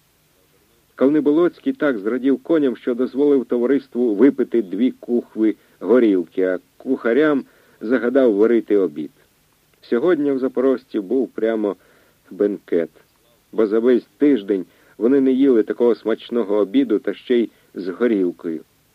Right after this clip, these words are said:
Нікому не хотілося рушати сьогодні в поход,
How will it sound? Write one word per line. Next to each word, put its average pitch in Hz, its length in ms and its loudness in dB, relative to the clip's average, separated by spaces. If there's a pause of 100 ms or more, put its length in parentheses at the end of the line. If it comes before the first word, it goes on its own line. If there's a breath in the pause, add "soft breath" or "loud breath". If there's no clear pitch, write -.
(120)
Нікому 156 380 0
не 117 100 -2
хотілося 117 540 -2
рушати 104 440 -4
сьогодні 104 380 -4
в - 40 -6
поход, 147 480 -2